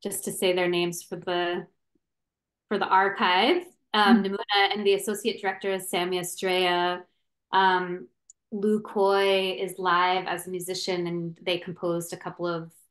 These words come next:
Speaker 1: songs. They're an incredible musician and vocalist. Um,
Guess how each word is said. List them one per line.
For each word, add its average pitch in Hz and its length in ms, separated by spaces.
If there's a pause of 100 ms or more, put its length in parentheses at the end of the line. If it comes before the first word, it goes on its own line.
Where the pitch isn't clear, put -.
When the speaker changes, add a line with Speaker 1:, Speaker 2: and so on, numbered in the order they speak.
(160)
Speaker 1:
songs. 170 600
They're 175 120
an 170 60
incredible 175 560
musician 170 580
and 165 180
vocalist. 165 680 (540)
Um, 170 580